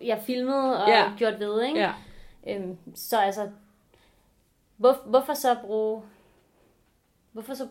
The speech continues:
Speaker 1: hvorfor så, hvorfor så ikke bare blive ved med iMovie? Altså, mit spørgsmål handler måske egentlig mest om det der med igen, tiden, det tager at sætte sig ind i det, kontra den tid, man måske vinder.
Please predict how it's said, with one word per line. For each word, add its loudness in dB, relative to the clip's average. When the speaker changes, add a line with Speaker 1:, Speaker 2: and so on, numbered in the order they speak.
Speaker 1:
hvorfor -4
så, -10
hvorfor 0
så 2
ikke 0
bare 2
blive -8
ved 2
med 0
iMovie? -2
Altså, -6
mit -2
spørgsmål -8
handler -4
måske -8
egentlig -4
mest -6
om -6
det -8
der -4
med -6
igen, -6
tiden, -2
det -10
tager 0
at 0
sætte -4
sig -4
ind -4
i -6
det, -4
kontra -8
den -8
tid, -10
man -6
måske -8
vinder. -2